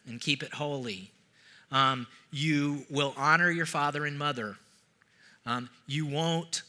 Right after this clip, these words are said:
commit adultery. You won't murder. You won't lie. You won't envy." We need to, um, think about it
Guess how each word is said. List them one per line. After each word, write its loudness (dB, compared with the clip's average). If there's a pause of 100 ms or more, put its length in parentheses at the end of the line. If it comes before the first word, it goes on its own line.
commit -2
adultery. -4
You -4
won't -4
murder. -6
You -6
won't -4
lie. -2 (240)
You -4
won't -6
envy." -6 (1120)
We 2
need 2
to, 0 (440)
um, 2 (380)
think 0
about 2
it -4